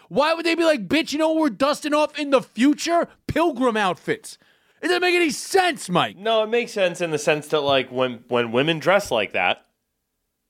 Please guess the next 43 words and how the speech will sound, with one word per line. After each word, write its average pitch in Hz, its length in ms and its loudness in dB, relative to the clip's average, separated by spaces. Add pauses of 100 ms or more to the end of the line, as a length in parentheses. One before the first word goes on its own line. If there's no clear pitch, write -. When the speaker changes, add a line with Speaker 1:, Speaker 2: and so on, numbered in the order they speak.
Speaker 2:
fucking 113 800 -2 (500)
honor 160 240 0
Speaker 1:
They 214 60 0
were 220 180 -2
just 220 220 -4
cum 226 240 0
dumpsters. 120 560 -8
I 202 140 0
get 165 100 -10
Speaker 2:
Yes. 220 380 0
Speaker 1:
it, - 20 -6
Mike. 147 380 -4 (240)
Speaker 2:
Honor 202 360 0
and 202 120 -4
Speaker 1:
That's 269 280 -2
a 175 80 0
Speaker 2:
stability. 208 120 2
Speaker 1:
scientific 233 640 0
term, 208 280 -2
by 208 220 2
the 208 100 -4
way, 202 280 0
to 190 120 -4
anyone 269 360 0
listening. 170 460 -4 (420)
Speaker 2:
I'm 160 160 -4
just 196 180 -8
making 196 300 2
the, 165 240 2
the 139 120 -4
point - 340 -2
that, 165 120 -2
like, 143 260 0
you 208 100 -2
know, 120 180 2
the 123 140 -8
fucking, 156 600 -2
the, 147 240 0
the 160 80 -2
more 170 260 0
conservatively 180 800 -2
you 202 80 -4
dress, 131 400 -2